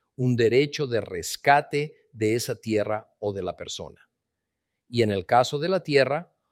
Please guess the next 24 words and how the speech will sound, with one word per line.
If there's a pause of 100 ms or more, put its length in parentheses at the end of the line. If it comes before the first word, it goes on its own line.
(160)
o
bien
la
persona
que
originalmente
poseía
la
tierra (240)
podía
reunir
el
dinero
suficiente (300)
para
pagar
el
precio
de
rescate (100)
y
recuperarla, (720)
o
bien